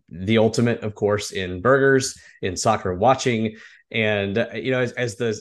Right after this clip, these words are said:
regular season comes to a close, we have one more home match. Nashville guaranteed a, a home match in the playoffs in that three-game series.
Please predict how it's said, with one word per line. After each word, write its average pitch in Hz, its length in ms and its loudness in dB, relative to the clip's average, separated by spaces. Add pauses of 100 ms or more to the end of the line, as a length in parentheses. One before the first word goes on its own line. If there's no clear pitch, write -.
regular 143 460 0
season 113 360 -6
comes 113 260 -6
to 107 140 -4
a 104 60 -2
close, 101 760 -4
we 104 100 -6
have 98 100 -4
one 117 180 2
more 135 180 6
home 117 220 2
match. 98 420 -2
Nashville 113 300 -4
guaranteed 113 540 0
a, 117 180 0 (120)
a - 20 -4
home 110 260 -4
match 104 340 -6
in 107 160 -10
the 104 80 -6
playoffs 107 540 0
in 98 80 -4
that 101 220 -6
three-game 98 460 0
series. 90 480 -6